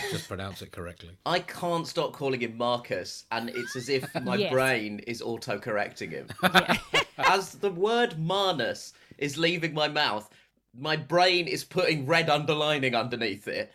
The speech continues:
Speaker 2: and saying, "Do you mean Marcus? Do you mean Marcus?"
Speaker 3: <laughs>
Speaker 1: And what does Lab-, what does Labuschagne come out as?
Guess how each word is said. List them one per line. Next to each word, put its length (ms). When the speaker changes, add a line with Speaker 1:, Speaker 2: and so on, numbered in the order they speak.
Speaker 2:
and 140
saying, 340
"Do 120
you 160
mean 200
Marcus? 400
Do 120
you 160
mean 200
Marcus?" 560
Speaker 3:
<laughs> 220
Speaker 1:
And 140
what 80
does 140
Lab-, 180
what 80
does 160
Labuschagne 560
come 160
out 180
as? 180